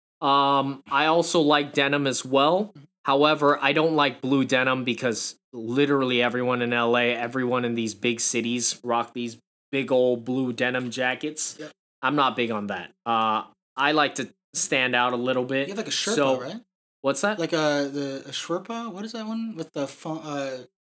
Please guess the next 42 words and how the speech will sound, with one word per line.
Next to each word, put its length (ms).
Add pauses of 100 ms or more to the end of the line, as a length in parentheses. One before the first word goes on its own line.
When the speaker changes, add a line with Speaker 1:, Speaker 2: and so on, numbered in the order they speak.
Speaker 2:
cloth 340
in 200
the 300
collar? 480 (400)
It's 120
like 80
denim 240
jacket, 560 (520)
and 100
it 20
has, 160
like, 140
a, 720
a 20 (1120)
Speaker 1:
Oh, 460
I 140
know 100
Speaker 2:
It's 60
Speaker 1:
what 20
Speaker 2:
like 80
a 40
Speaker 1:
you're 100
talking 340
Speaker 2:
Sherpa, 40
Speaker 1:
about, 120
like 220
Speaker 2:
right? 120
Speaker 1:
the, 80
like 240
the 100
furry 440
Speaker 2:
Yeah. 340
Speaker 1:
f-, 160
texture. 400
Yeah. 300
So 180
Speaker 2:
Yeah, 120
Speaker 1:
I 80
Speaker 2:
yeah. 80
Speaker 1:
have 120
a 80
white, 560